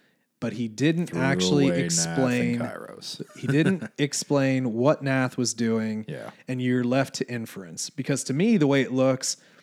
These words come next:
Speaker 1: is that he is attempting to help these people who are literally, unfortunately, scum, and he is attempting to give them forgiveness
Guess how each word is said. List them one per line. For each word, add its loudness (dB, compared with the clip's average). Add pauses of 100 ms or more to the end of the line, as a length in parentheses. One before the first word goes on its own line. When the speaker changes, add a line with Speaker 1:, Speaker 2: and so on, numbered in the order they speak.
(260)
Speaker 1:
is 0
that 2
he 4
is 4
attempting 0
to -4
help 0
these 0
people 2
who 6
are 0
literally, 4
unfortunately, -2
scum, 0 (280)
and -2
he 4
is 6
attempting 0
to 0
give 2
them 2
forgiveness 0